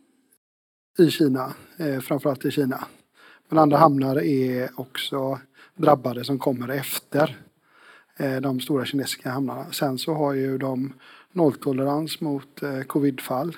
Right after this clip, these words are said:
Så att, eh, nu stängde de ju ner Kinas näst största hamn, så jag inte minns namnet på nu. För man hade ett covidfall. Och det är klart att det påverkar ju handeln i hela världen.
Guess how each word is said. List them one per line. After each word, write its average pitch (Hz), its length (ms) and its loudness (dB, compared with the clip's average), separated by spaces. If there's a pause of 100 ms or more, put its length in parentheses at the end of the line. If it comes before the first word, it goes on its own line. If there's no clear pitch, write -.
Så - 160 -4
att, 135 340 -6
eh, 151 80 -4
nu 139 200 0
stängde 147 300 -2
de 147 120 0
ju 147 60 2
ner 135 180 0
Kinas 135 520 -2
näst 156 280 -2
största 127 560 -4 (560)
hamn, 151 500 0
så 160 100 -4
jag 151 60 0
inte 147 140 -6
minns 139 180 -2
namnet 131 360 -4
på 147 100 -4
nu. 139 220 -2 (600)
För - 180 -4
man 143 200 2
hade 143 160 2
ett - 380 -6
covidfall. 139 560 -2 (100)
Och 151 120 -2
det 139 60 2
är 131 40 4
klart 135 280 -4
att 131 80 -4
det 131 60 -16
påverkar 131 440 -4
ju 131 160 -2
handeln 127 400 -4
i 135 40 -6
hela 131 200 -4
världen. 131 400 -6